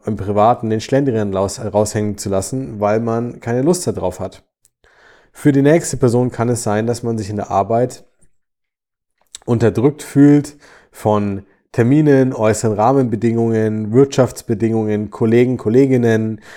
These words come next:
Mitarbeitern, von denen man vielleicht abhängig ist auf eine Art und Weise, ähm, und so weiter, ja?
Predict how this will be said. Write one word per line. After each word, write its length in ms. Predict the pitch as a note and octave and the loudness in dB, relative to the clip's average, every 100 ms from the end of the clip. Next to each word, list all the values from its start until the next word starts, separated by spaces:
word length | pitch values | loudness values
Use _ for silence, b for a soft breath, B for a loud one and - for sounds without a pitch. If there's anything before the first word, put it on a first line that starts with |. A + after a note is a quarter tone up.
| B - | B 0
Mitarbeitern, 680 | D#3 F3 B2+ B2+ B2 B2 | 2 4 4 2 2 -2
von 180 | A2+ A2+ | -2 -2
denen 160 | A2+ A2+ | 0 -2
man 140 | G#2+ | -4
vielleicht 280 | - A2+ - | -2 -4 -2
abhängig 460 | C#3 C#3 C#3+ A#2+ A#2 | -2 0 0 0 -2
ist 160 | A2 | -2
auf 160 | A#2+ - | -4 -2
eine 260 | A2+ A#2 | -4 -2
Art 220 | A2 A#2 A#2 | -2 -2 -2
und 140 | A2 | -2
Weise, 500 | G#2 G#2+ G#2+ A2 G#2+ B B B | 0 0 0 -2 -2 B B B
ähm, 440 | A#2+ A#2+ A2+ A2+ - | -4 0 0 -2 -4
und 220 | E3 F#3+ | 2 4
so 160 | D3 B2+ | 4 4
weiter, 440 | G2 G2+ F#2+ F#2+ - | 2 0 -4 -12 -14
ja? 360 | - A#2 E3 D#3+ | -4 -2 -2 -6